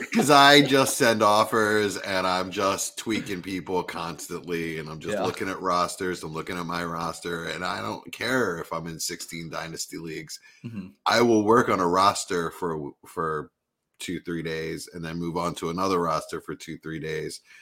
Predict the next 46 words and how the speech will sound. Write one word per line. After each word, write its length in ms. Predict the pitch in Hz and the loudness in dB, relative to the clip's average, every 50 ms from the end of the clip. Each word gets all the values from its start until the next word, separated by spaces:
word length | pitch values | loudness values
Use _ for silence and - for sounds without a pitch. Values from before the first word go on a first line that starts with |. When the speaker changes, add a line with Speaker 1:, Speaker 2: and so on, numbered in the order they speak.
| - - _ _ _ _ | -20 -20 _ _ _ _
Speaker 2:
And, 220 | - 101 101 98 101 | -2 -2 0 0 2
like, 340 | 98 95 95 92 90 - 104 | 2 2 2 0 -2 -4 0
one 180 | 104 107 107 | 0 2 2
of 100 | 110 107 | 2 0
the 60 | 101 | 0
things 300 | - - 113 104 101 87 | 0 0 0 0 2 2
I 140 | 98 92 85 | 2 2 2
do 320 | 82 82 107 151 185 143 98 | 2 4 4 6 6 6 6
is 140 | 87 78 76 | 4 2 2
I, 100 | 87 90 | 2 0
I 240 | 85 - - - 95 | 0 -2 -4 -6 -6
s-, 180 | - - - - | -4 -4 -4 -4
I'll 160 | - 85 90 90 | -2 -2 -2 -2
send 320 | - - 87 87 82 80 78 - | -2 -4 -4 -4 -4 -6 -6 -4
offers 400 | 85 87 90 - 104 90 - - | -2 -4 -2 -2 -4 -6 -6 -8
to 80 | - 82 | -12 -12
ten 240 | - - 82 80 | -10 -10 -10 -10
players, 580 | 76 - 87 82 76 - - - - - - _ _ _ _ _ _ _ _ | -6 -6 -4 -4 -6 -8 -14 -20 -20 -20 -20 _ _ _ _ _ _ _ _
you 100 | _ 95 | _ -8
know, 220 | 87 85 82 73 - _ _ _ _ _ _ _ - | -6 -6 -8 -8 -12 _ _ _ _ _ _ _ 0
uh, 160 | 110 101 - - - - - _ _ - _ _ - - _ - - _ _ _ _ _ _ _ _ - | 0 0 0 -2 -8 -20 -20 _ _ -20 _ _ -18 -18 _ -20 -20 _ _ _ _ _ _ _ _ -4
ten, 400 | - 113 113 113 110 107 - - _ _ _ _ - - - | 0 2 2 2 0 -2 -6 -12 _ _ _ _ -20 -18 -4
ten 200 | - 127 127 123 | 0 2 2 2
G 160 | 107 113 113 | 2 2 2
Ms 440 | 113 110 104 98 92 87 - - - _ _ _ _ _ _ | 2 2 2 -2 -4 -8 -10 -12 -14 _ _ _ _ _ _
will 120 | - 101 95 | -2 0 2
get 160 | 98 98 92 | 2 4 4
offers 400 | 92 95 101 - - 104 90 - | 6 6 6 6 4 -2 -2 -2
for 180 | - - 95 87 | -4 -4 -4 -2
me 220 | 85 87 85 85 | -2 -2 0 -2
in 80 | 82 78 | -2 -2
a 60 | 80 | -2
week 420 | 82 98 117 110 95 85 - - _ - - _ _ _ _ _ _ _ _ _ _ | -2 0 0 0 -2 -4 -10 -18 _ -20 -20 _ _ _ _ _ _ _ _ _ _
because 240 | - 95 107 104 87 | -2 0 2 2 2
I'm 260 | 101 90 90 78 - _ | 2 0 -2 -4 -8 _
trying 340 | - - - 123 117 110 101 | -6 0 2 2 2 2 0
to 60 | 92 | -2
do 180 | 80 90 95 92 | -2 -2 -2 -2
something. 400 | - - 78 69 64 _ - - _ _ _ _ _ _ _ _ | -4 -6 -8 -8 -10 _ -20 -20 _ _ _ _ _ _ _ _
Speaker 1:
Mm-hmm. 200 | 98 95 85 76 76 _ | -14 -14 -14 -14 -2 _
Speaker 2:
I'm 140 | 127 131 131 - - | 4 4 4 2 2
always 800 | - 127 127 131 131 127 123 117 110 107 101 98 95 92 87 - | 6 10 12 12 12 12 12 10 8 4 4 4 4 2 0 -2
trying 300 | - - 95 87 87 82 | -2 0 0 0 0 -2
to 100 | 82 76 | -4 -8
do 180 | 69 76 71 | -8 -10 -10
something, 380 | 65 - 73 - _ - - - | -10 -12 -16 -16 _ -20 -20 -20